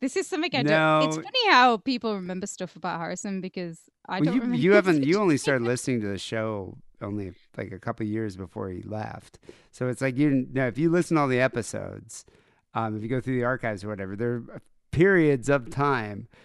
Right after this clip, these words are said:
Speaker 2: where he's talking about certain issues that he faced. And one of 'em was an itchy anus. Like, it was a recurring problem that he had where
Speaker 1: Well,
Speaker 2: he's
Speaker 1: he
Speaker 2: like,
Speaker 1: had worms.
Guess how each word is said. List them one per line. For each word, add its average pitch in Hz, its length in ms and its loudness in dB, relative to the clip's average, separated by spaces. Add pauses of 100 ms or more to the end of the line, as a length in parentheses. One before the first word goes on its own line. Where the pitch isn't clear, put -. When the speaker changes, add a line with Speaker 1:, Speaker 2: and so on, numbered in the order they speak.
(140)
Speaker 2:
where 127 140 -2
he's 131 140 0
talking 131 320 2
about 110 400 -2
certain 120 260 -2
issues 120 380 -4
that 104 120 -8
he 92 100 -8
faced. 101 360 -8
And 117 80 -6
one 135 160 0
of 120 100 -2
'em 113 260 -2 (300)
was 123 180 -2
an 123 160 0
itchy 127 380 -2
anus. 107 480 -4
Like, 110 100 -6
it 110 40 -4
was 110 120 -2
a 117 60 -4
recurring 123 480 -2
problem 113 380 -4
that 95 160 -8
he 92 120 -10
had 92 380 -10
where 104 220 -8
Speaker 1:
Well, 285 140 4
Speaker 2:
he's 285 100 2
Speaker 1:
he 311 80 6
Speaker 2:
like, 311 80 4
Speaker 1:
had 254 80 -4
worms. 262 720 -2